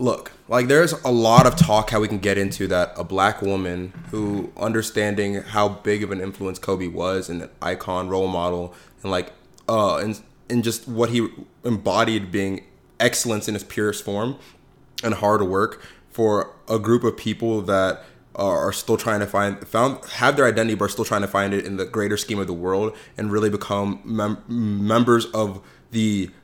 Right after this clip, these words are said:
world elite, just taking on, like, their talents to whatever they can, how far they can get in, like, in an international sense. Knowing how many people you're affect-, uh, speaking bad on a person like that, that affected so many people, that's nasty.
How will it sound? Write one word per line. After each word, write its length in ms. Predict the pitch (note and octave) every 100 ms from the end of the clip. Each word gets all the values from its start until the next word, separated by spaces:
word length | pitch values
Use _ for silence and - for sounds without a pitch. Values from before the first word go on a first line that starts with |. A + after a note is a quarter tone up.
| _ _ -
world 240 | A#2 B2
elite, 540 | A2 G#2+ A2+ B2+ - -
just 140 | A#2
taking 240 | - A#2 A2
on, 200 | G#2+ G#2
like, 160 | G#2
their 100 | G#2+
talents 420 | G#2 G#2+ G2+ G#2 G2
to 80 | G#2
whatever 360 | G2+ G2+ G2+
they 140 | F#2+ G2
can, 180 | F#2+
how 220 | - G#2+ G#2+
far 280 | - G#2+
they 120 | G2 G#2
can 140 | G2
get 280 | F2+ G2 -
in, 80 | G2
like, 180 | F2 - -
in 100 | G#2+
an 120 | G2+ -
international 560 | G#2+ G2 F#2 G2+ A#2+ A#2+
sense. 260 | D3 C#3 - - -
Knowing 260 | B2 D3 C#3+
how 320 | B2+ B2 - C3+
many 400 | B2 A2+ A2+ A2
people 320 | A#2+ A2+ A2
you're 140 | G2+
affect-, 420 | G2 - G2 G#2
uh, 280 | A2+ F2+ D2+ - - E2+
speaking 380 | - D#3 E3 C3+
bad 180 | G2+ A#2
on 100 | A2+
a 60 |
person 360 | G2+ A2+ - G#2
like 220 | F#2 -
that, 360 | F2+ G#2+ - - -
that 120 | - G2
affected 440 | - G#2+ - G2+
so 180 | - G#2+
many 140 | G#2
people, 420 | G2 G2+ A2+ A2+ - - -
that's 220 | F#2+ -
nasty. 500 | F#2 F#2+ F2 -